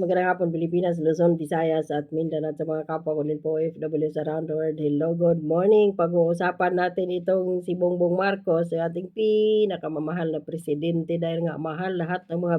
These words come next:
bilihin ngayon, no? At, ah, ito pa, dumagdag ngayon yung pataas na pataas ngayon yung bilang ng mga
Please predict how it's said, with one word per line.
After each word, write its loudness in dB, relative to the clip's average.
bilihin 0
ngayon, 2
no? 0
At, -2
ah, 2
ito 0
pa, 0
dumagdag 0
ngayon 2
yung 0
pataas 2
na 0
pataas 0
ngayon 6
yung 2
bilang 2
ng 2
mga 0